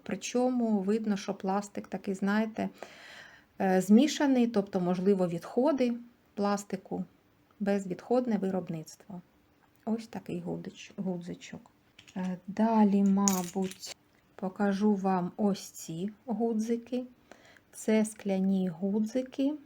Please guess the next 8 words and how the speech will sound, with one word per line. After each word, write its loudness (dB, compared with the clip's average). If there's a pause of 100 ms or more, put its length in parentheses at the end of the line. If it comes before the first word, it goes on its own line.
(680)
і 0
вони 0
у -2
нас -2
антикварні. -2 (1500)
Це, 0
е, 0
межа 2